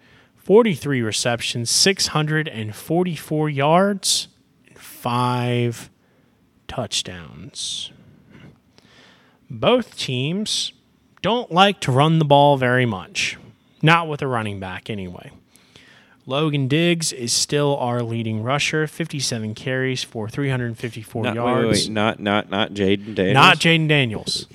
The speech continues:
Speaker 1: Jayden Daniels is second. Thank you very much.
Speaker 2: Oh, okay. My, I, I
Speaker 1: Yeah, yeah.
Speaker 2: apologize.
Speaker 1: Yeah, yeah. Um, Logan Diggs, fifty-seven carries for three hundred fifty-four yards rushing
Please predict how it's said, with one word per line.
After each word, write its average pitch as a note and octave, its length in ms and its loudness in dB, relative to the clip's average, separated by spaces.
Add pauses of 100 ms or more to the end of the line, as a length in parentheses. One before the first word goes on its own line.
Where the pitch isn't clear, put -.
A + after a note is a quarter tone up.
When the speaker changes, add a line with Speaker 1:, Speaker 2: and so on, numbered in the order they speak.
(220)
Speaker 1:
Jayden E3 260 2
Daniels D#3+ 400 2
is C3+ 80 0
second. - 560 -4
Thank G2+ 200 -10
you F#2+ 60 -20
very F2 180 -16
much. - 380 -12
Speaker 2:
Oh, F#2 180 -2
okay. F#2 220 -6
My, F#2+ 180 -2
I, - 20 0
I F2+ 380 0
Speaker 1:
Yeah, G2 120 -2
yeah. A2 180 2
Speaker 2:
apologize. - 520 -4
Speaker 1:
Yeah, G2 280 -2
yeah. - 800 0
Um, C3+ 200 2
Logan F3+ 380 6
Diggs, F#3+ 440 2
fifty-seven C3 640 -4
carries D3+ 360 -2
for - 180 -6
three C#3+ 240 -2
hundred A#2+ 280 -4
fifty-four C3 520 -4
yards G2+ 420 -6
rushing C#3+ 600 0